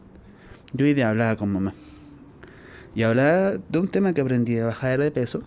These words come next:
que tiene que ver con la gente que tiene inflexibilidad metabólica. La mayoría de personas que suele tener un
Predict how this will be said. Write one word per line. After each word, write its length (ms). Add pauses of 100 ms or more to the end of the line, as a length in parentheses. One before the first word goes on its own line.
(240)
que 80
tiene 220
que 140
ver 80
con 120
la 80
gente 300
que 100
tiene 180
inflexibilidad 600
metabólica. 560 (760)
La 220
mayoría 340
de 100
personas 460
que 100
suele 260
tener 200
un 160